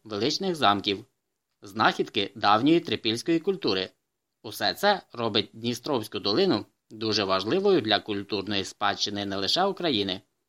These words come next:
а й усього людства. Гранітно-степове побужжя.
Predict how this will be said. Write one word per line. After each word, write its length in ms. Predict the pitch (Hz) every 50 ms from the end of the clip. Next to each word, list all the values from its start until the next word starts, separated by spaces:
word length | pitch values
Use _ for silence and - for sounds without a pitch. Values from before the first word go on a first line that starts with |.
| _ _ -
а 120 | 117 101
й 80 | 104 107 -
усього 460 | 113 101 - - 101 98 98 127 147
людства. 580 | 170 160 123 - - - 110 95 90 90 - _ _ _ _ _ _ _ _ _ _ _ _ _ _ _ _ _ _ _ _ _ _ _ _ _ _ _ _ _ _ _ _ _ _ _ _ _ _ _ _ _ _ _ _ _ _ _ _ _ _ _ _ _ _ _ _
Гранітно-степове 1300 | - 120 117 107 104 104 110 147 196 196 - - 214 202 - - - 101 98 - 113 101 110 120 131 127
побужжя. 680 | - 175 165 170 175 147 113 98 101 101 90 87 -